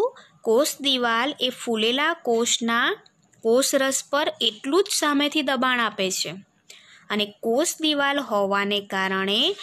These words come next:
આ કોષો જે છે એના ભલે અંદરથી એટલું દબાણ આવે પણ સામે એ કોષ દિવાલ પણ દબાણ કરે અને વધુ ફેરફારોનો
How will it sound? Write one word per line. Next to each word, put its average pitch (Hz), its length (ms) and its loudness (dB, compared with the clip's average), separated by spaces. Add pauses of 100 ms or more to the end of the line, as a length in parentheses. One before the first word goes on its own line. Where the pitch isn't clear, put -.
(380)
આ 269 220 2
કોષો 269 460 2
જે 277 260 2
છે 240 240 0 (1000)
એના 247 500 2 (600)
ભલે 247 280 0
અંદરથી 277 500 2
એટલું 277 260 0
દબાણ 254 340 2
આવે 247 220 2
પણ 240 260 -2
સામે 226 440 2 (160)
એ 254 120 2 (240)
કોષ 240 340 2
દિવાલ 262 340 0
પણ 311 260 -2
દબાણ 240 420 0
કરે 220 300 0 (680)
અને 214 280 2 (460)
વધુ 220 400 2
ફેરફારોનો 220 800 0